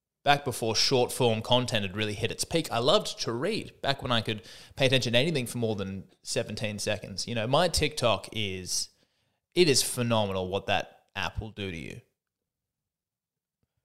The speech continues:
My TikTok is predominantly, I think it's about seventy-five percent, my TikTok is seventy-five percent eighteen-year-old girls dancing. And then the other twenty-five percent, I don't know how old they are.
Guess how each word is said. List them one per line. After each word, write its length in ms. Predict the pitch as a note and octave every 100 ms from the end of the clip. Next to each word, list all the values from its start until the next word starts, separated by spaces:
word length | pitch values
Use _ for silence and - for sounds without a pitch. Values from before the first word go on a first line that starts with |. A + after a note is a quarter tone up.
| _ _ _ _ _ _
My 180 | C#3 D#3+
TikTok 380 | E3+ F3+ D3+ C3
is 100 | C3+
predominantly, 720 | - B2+ A#2+ A#2 A#2 G2+ A2+
I 80 | A#2+
think 120 | G3+
it's 80 | G3
about 140 | F#3
seventy-five 760 | - - E3+ E3+ D3 - C#3+ C3
percent, 400 | B2 - B2+ A#2+ - _ _ _ _ _ _ _ _ _ _ -
my 140 | A3
TikTok 300 | A#3+ A3 G3
is 120 | F3
seventy-five 760 | - F#3 F3 E3 C#3+ D3 C#3 C3+
percent 460 | A#2+ B2 A#2 G#2 - _ _ _ _ - _ -
eighteen-year-old 720 | A#2+ A#2 B2+ A#2+ A2 G#2 G#2+
girls 560 | G2 G2 F#2+ G2 - -
dancing. 640 | G#2+ G#2 G2 G2 E2 E2 - _ _ _ _ -
And 100 | A#2
then 60 |
the 120 | A2+ C3+
other 180 | C#3+
twenty-five 500 | C3+ C3 A#2 A#2 G#2
percent, 560 | G#2 - G#2 G2+ F#2+ - _ _ _ _ _ _
I 80 | A#2
don't 80 | A#2
know 100 | F#2+
how 220 | F#2+ G2+
old 220 | F#2 F2+
they 160 | F#2 F2
are. 160 | D#2+